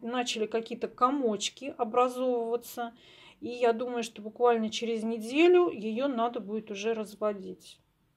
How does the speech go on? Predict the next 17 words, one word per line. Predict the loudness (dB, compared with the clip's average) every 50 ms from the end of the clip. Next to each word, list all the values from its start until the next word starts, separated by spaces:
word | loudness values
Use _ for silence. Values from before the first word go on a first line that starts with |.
| _ _ -6
То | -6
есть | -6 -6 -8 -12 -14
у | -10 -6 -4
меня | -4 -4 0 0 2 2 2
все | 0 -2 -4 -4
туши | -4 -6 -6 -6 -4 -4 -6
Avon | -4 -4 -2 -2 -2 0 0 2 2 2 0 -4 -8 _ _ _ _ _ _ _ _ _ _ _ _ _ _ _ _ _ -20 -20 _ -20 -20 _ _ _ _ _ _ _ _ _ _ _ _ _ _ _ _ _ _ _
буквально | -18 -18 -8 -2 0 2 2 2 0 -4 -6
через | -6 -4 -2 -2 -4 -4
две | -6 -6 -6 -4 -2
недели | -2 -2 -4 -4 0 4 4 6 6 6 6 4 4 2 -2 -8 _ _ _ _ _ _ _ _ _ _ _ _ _ _ _ _ _
уже | -14 -12 -10 -6 -4 -2 -2 0 0 -2 -2 -4 -8 -10 -8
практически | -8 -8 -8 -10 -12 -12 -12 -12 -12 -12 -10
ничего | -10 -8 -8 -8 -8 -6 -6 -4 -4 -4 -6 -8 -12 -18 -20 -20
нормально | -14 -12 -8 -6 -4 -4 -4 -4 -2 -4 -4 -4
не | -4 -6
красит. | -6 -4 -2 -2 -2 -2 -6 -12 -18 -20